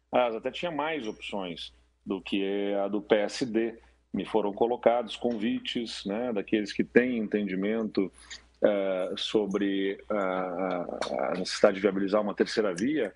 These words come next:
eh, que a gente tinha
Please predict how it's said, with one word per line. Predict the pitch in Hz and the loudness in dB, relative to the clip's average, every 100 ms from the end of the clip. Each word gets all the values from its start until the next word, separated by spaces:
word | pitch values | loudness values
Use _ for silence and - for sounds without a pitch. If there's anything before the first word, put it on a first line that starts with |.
| - - - _ - | -12 -20 -20 _ 6
eh, | 113 107 107 104 104 104 - 71 - _ _ - | 6 4 0 0 -2 -4 -10 -14 -18 _ _ -6
que | 113 110 113 117 120 120 120 - - - _ _ _ _ _ _ _ _ _ | -2 -2 -2 -4 -4 -6 -8 -12 -16 -20 _ _ _ _ _ _ _ _ _
a | 113 | -4
gente | 113 113 - | -4 -6 -6
tinha | - 131 135 143 156 | -4 -2 -2 -4 -6